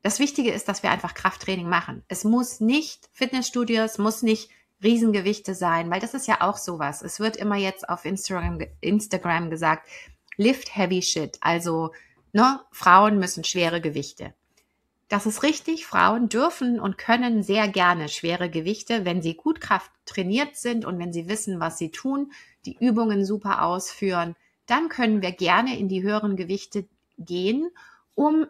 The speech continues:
noch ein paar Reize zu setzen, die einfach sehr, sehr gut sind. Und das Wichtigste ist erstmal, dass wir anfangen. Wir können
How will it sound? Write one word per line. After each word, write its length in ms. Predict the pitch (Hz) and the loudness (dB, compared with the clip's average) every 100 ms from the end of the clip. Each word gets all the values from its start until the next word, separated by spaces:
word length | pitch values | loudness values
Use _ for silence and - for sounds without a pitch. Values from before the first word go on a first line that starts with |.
| - | 0
noch 200 | 226 233 | 0 0
ein 100 | 220 | 0
paar 480 | 202 202 208 202 - _ | 2 4 4 0 -6 _
Reize 800 | - 156 190 - - 185 180 180 - | 2 4 4 0 -4 -2 -2 -6 -8
zu 160 | - | -4
setzen, 460 | 175 165 - - 180 | 0 0 -2 -6 -6
die 180 | 196 - | -4 -2
einfach 280 | 175 - 196 | -2 -2 -4
sehr, 280 | 202 190 | -2 -2
sehr 140 | 185 185 | -2 -2
gut 260 | 196 208 | -4 -6
sind. 440 | - 127 - - - - | -6 -10 -10 -14 -6 4
Und 680 | 302 269 196 175 294 - - _ | 8 8 6 2 -2 -4 -6 _
das 240 | 165 - | -6 -2
Wichtigste 460 | 214 233 - 233 185 | 0 0 0 -2 -2
ist 100 | 165 | 0
erstmal, 320 | - 196 202 | 0 2 -2
dass 160 | 170 - | -4 -4
wir 160 | 170 | -2
anfangen. 480 | - 175 - - 117 | -2 -2 -6 -8 -8
Wir 80 | 160 | -10
können 340 | - 196 175 | -6 -6 -6